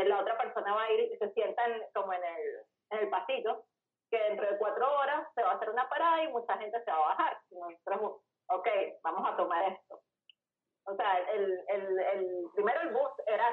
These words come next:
súper local. O sea, yo estaba, la persona que estaba al lado mío, casi que ponía la pierna encima mío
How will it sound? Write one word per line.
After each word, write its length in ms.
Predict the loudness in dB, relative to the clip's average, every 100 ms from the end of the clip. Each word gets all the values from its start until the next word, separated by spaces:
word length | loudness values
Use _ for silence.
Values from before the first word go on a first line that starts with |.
| 0
súper 340 | -6 -2 -2 -2
local. 420 | -6 -2 0 0
O 500 | -4 -12 -20 _ _ -2
sea, 120 | 0
yo 80 | -2
estaba, 300 | 0 2 4
la 120 | 2
persona 280 | -2 -4 -4
que 60 | -2
estaba 200 | 0 2
al 80 |
lado 240 | 2 0 0
mío, 200 | 0 2 0 -2 _ _ _
casi 300 | -4 -2 -2
que 120 | -2 -2
ponía 280 | -2 -2 0
la 160 | 2 2
pierna 280 | 0 0 -4
encima 500 | -4 -2 2 2 2
mío 300 | -2 0